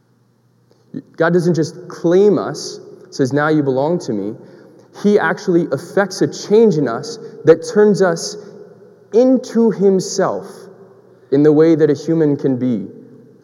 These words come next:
This isn't just me, this is Irenaeus and Athanasius and Thomas Aquinas. God became man so that man might become God.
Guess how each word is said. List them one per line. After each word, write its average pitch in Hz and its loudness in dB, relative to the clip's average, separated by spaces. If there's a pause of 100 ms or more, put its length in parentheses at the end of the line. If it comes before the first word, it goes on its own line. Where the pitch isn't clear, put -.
(260)
This - 2
isn't 190 2
just 135 0
me, 135 0
this 113 -4
is 117 -6
Irenaeus 123 2
and 117 -4
Athanasius 113 -6
and 101 -10
Thomas 113 -8
Aquinas. 107 -12 (1800)
God 165 2
became 170 0
man 180 -2
so - -4
that 127 0
man 196 -2
might 151 -6
become 127 -6
God. 117 -12